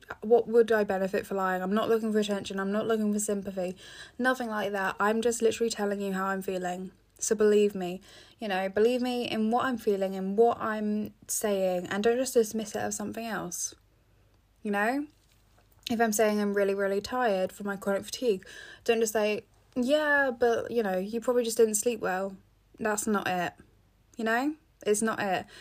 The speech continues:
It is my chronic fatigue and I am really struggling. Listen to me, hear me, please believe me. Um, and it's just crazy that people don't always do that.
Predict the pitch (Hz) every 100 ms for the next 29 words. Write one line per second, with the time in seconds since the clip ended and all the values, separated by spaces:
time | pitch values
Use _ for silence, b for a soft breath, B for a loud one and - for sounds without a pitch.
0 | B B B - 214 214 208 247 262 -
1 | 196 190 190 - 196 190 190 - 196 190
2 | 190 196 202 196 190 208 190 175 170 180
3 | - _ _ _ _ _ _ - 208 208
4 | 214 208 185 190 180 185 196 208 - 262
5 | 254 240 208 208 208 208 B B B B
6 | - 277 269 - 220 208 208 190 175 170
7 | 180 - _ _ - _ - 196 190 185
8 | 180 185 - 208 202 214 208 - 214 208
9 | 190 180 180 202 185 185 190 180 185 180
10 | 208 220 180 170